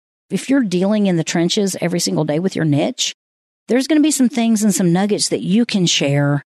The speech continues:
that other people will not be able to because they only have their own experiences to deal with. Yeah, they might be the highly paid gurus, but you've got some information they don't even have. So share it. Use case studies. You can even honestly take some of the,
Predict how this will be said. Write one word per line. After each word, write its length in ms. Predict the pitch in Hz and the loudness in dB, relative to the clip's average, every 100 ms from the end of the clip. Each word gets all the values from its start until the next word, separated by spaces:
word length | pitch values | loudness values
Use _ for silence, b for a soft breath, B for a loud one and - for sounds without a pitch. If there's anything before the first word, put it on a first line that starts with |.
| _ _ - | _ _ -4
that 140 | 190 | -2
other 220 | 185 196 180 | -2 -2 -2
people 340 | - - 269 - | -2 -4 -6 -8
will 300 | 175 180 165 | -2 0 2
not 220 | 175 120 | 0 0
be 140 | 165 | 0
able 200 | 190 185 | 2 0
to 160 | 156 165 | 0 0
because 260 | 156 175 147 | 0 -2 -2
they 140 | 165 | -2
only 240 | 151 170 156 | 0 2 2
have 160 | 160 | 0
their 140 | 147 135 | 0 0
own 140 | 165 | 0
experiences 760 | 147 - 147 135 127 - 139 | -2 -6 -4 -4 -4 -4 -6
to 100 | - | -4
deal 220 | 131 123 101 | -4 -4 -6
with. 320 | 87 - - _ _ _ | -10 -12 -18 _ _ _
Yeah, 200 | 214 226 | -2 0
they 120 | 226 | 0
might 220 | 214 214 196 | 2 0 0
be 100 | 214 | 0
the 100 | 175 | 0
highly 260 | 196 190 | 0 0
paid 240 | - 180 151 | 0 -2 0
gurus, 420 | 208 196 170 151 | 0 2 0 -2
but 220 | 180 - | -4 -2
you've 120 | 214 | -2
got 180 | 202 151 | -2 -4
some 120 | 190 | 0
information 480 | 175 180 175 165 175 | 0 0 0 2 0
they 140 | 180 | 2
don't 160 | 185 160 | 0 0
even 180 | 143 131 | 0 -2
have. 340 | 135 85 - _ _ _ _ - | -4 -6 -10 _ _ _ _ -8
So 220 | - 240 | -4 -2
share 340 | - 269 233 | 0 0 0
it. 160 | 185 - _ _ _ - | -2 -6 _ _ _ -4
Use 240 | 208 208 | -2 0
case 340 | - - 233 196 | -2 -2 -2 -2
studies. 680 | - 147 131 76 85 - - _ _ - | -4 -4 -6 -10 -8 -8 -8 _ _ -6
You 220 | 180 269 | 0 0
can 200 | - 311 | 2 0
even 400 | 247 226 220 214 | 2 0 2 0
honestly 760 | - 175 208 240 - 277 285 269 | 0 0 2 2 2 2 2 0
take 400 | - 190 180 - | -2 -2 -2 -2
some 240 | - 202 | -2 2
of 160 | 196 175 | 2 2
the, 320 | 180 170 170 | 2 2 0